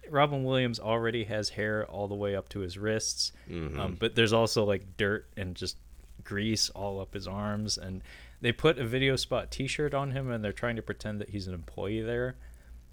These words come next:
Speaker 1: Um, and then Lydia shows up, and she is, like, backlit with, like, this angelic light. Um, and she has a line here that maybe it resonates with you, like, maybe it means something to you, but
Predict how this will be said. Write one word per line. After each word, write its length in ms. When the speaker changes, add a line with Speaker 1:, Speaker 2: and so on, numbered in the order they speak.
Speaker 1:
Um, 300
and 120
then 160
Lydia 300
shows 320
up, 220
and 100
she 160
is, 200
like, 140
backlit 460
with, 180
like, 160
this 240
angelic 580
light. 380
Um, 420
and 360
she 160
has 120
a 40
line 340
here 220
that 140
maybe 240
it 160
resonates 500
with 100
you, 300
like, 160
maybe 220
it 100
means 240
something 320
to 100
you, 260
but 180